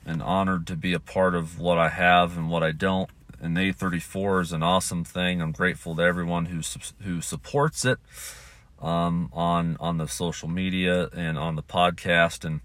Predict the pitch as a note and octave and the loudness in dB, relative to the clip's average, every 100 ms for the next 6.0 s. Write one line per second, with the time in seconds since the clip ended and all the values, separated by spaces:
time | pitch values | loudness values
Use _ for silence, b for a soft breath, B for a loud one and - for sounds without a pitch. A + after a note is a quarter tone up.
0 | B B B B B B B B G#2 A#2 | B B B B B B B B 0 4
1 | D3 - A#2+ - B2 B2+ A#2+ - G#2+ - | 4 4 0 0 2 4 4 0 -2 -4
2 | - A#2 B2 A#2 G2 A#2 A2 G#2+ - A2 | 2 2 4 0 0 6 6 6 4 8
3 | G#2+ G#2+ - F#2 F2+ D#2+ G2+ F#2+ F#2 F#2+ | 8 8 0 -4 -4 0 0 2 0 0
4 | G2 F2+ F#2 - F2 E2 E2 - D2 - | 2 4 4 2 -4 -4 -4 -6 -8 -8
5 | G2 F#2 D2+ - - G#2+ G#2+ G#2+ G2+ | -6 -6 -6 -8 -4 0 2 2 0